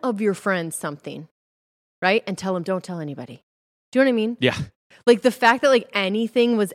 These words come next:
Speaker 1: ever under wraps for an, an amount of time, that's the only thing I can't get behind, where it's like, they covered this up for this amount of time. It just doesn't work that way. Like, there is always somebody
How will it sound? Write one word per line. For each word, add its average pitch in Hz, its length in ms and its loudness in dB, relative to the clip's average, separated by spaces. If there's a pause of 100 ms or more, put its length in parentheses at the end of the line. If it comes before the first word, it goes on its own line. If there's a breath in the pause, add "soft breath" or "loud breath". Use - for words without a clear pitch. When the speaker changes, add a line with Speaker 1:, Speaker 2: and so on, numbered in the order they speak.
(120)
Speaker 1:
ever 175 400 2
under 180 340 0
wraps 165 380 2
for 190 200 0
an, 175 220 -2
an 180 160 0
amount 170 340 -2
of 151 100 -12
time, 180 500 -8 (180)
that's 208 400 4
the 240 180 -6
only 190 280 -6
thing 180 180 -8
I 160 100 -8
can't 156 260 -12
get - 160 -10
behind, 156 540 -12
where 170 140 -4
it's - 140 -8
like, 143 200 -8 (840 soft breath)
they 185 160 0
covered 180 540 -4
this 180 300 -4
up 170 240 0
for 185 120 -6
this 170 260 -2
amount 170 220 -2
of 156 80 -8
time. 165 340 -4 (140)
It 208 100 -4
just 220 300 -8
doesn't 180 360 -2
work 147 320 -6
that 147 280 -12
way. - 200 -16 (360)
Like, 180 160 -2
there 208 160 2
is 202 120 -2 (140)
always 196 500 0
somebody 165 640 -8